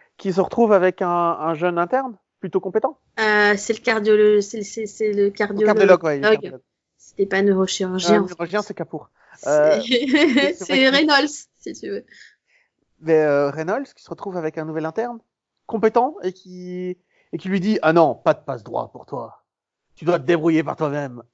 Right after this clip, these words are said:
Speaker 1: Mais, mais, mais monsieur, euh, je travaille, euh, huit heures par jour, je fais des cours huit heures par jour, euh,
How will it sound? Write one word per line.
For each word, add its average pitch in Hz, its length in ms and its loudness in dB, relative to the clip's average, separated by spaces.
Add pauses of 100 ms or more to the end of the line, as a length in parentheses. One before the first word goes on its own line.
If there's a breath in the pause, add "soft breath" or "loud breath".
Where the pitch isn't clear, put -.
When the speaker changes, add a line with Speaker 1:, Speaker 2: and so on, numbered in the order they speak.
(100)
Speaker 1:
Mais, 165 220 0
mais, 160 260 -8
mais 185 140 -2
monsieur, 294 360 2
euh, 180 140 6
je 175 80 -6
travaille, 196 480 2
euh, 175 60 2
huit 190 200 -4
heures 196 120 -2
par 196 160 2
jour, 277 240 -4 (240 loud breath)
je 175 160 -4
fais - 180 -2
des 202 100 -4
cours 220 200 -4
huit 208 160 -4
heures 185 120 2
par 190 160 2
jour, 320 320 4
euh, 190 340 8